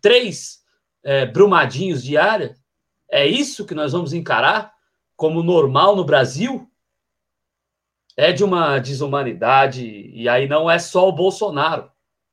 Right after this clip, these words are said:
Se fosse só o Bolsonaro, a gente ia bater no Bolsonaro até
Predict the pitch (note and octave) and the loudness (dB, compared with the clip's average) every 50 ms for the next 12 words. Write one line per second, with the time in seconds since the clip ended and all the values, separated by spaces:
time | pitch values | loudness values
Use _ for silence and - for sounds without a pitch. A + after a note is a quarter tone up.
0 | _ _ _ _ _ _ _ _ _ _ _ _ - - - C3+ - G3 G#3 G#3 | _ _ _ _ _ _ _ _ _ _ _ _ -20 -18 -12 -2 2 2 2 2
1 | - - - - G3 F#3+ C3+ C3+ C#3+ D#3 C#3+ - - C3 A#2 B2 D#3+ F3+ E3 B2 | 0 -8 0 2 4 4 4 2 0 -6 -6 -6 -8 -10 -6 -2 0 0 0 0
2 | - - _ _ _ _ _ _ _ _ _ _ _ _ _ _ _ - B2 B2 | -2 -6 _ _ _ _ _ _ _ _ _ _ _ _ _ _ _ -12 -10 -10
3 | C3 - C#3+ C3+ A#2+ D3+ - - - D#3 D#3 D3+ C3+ D3 C#3+ C3+ - D3 A#2+ A#2 | -6 -2 -2 0 2 2 0 0 -2 -4 -4 -4 -4 -4 -4 -4 -4 -6 -4 0
4 | C#3 D3 D3+ D3+ C#3 C3+ - E3 E3+ F3 F3+ F3+ F3 F3 - _ | 2 2 2 2 0 0 0 2 4 4 4 4 2 0 -4 _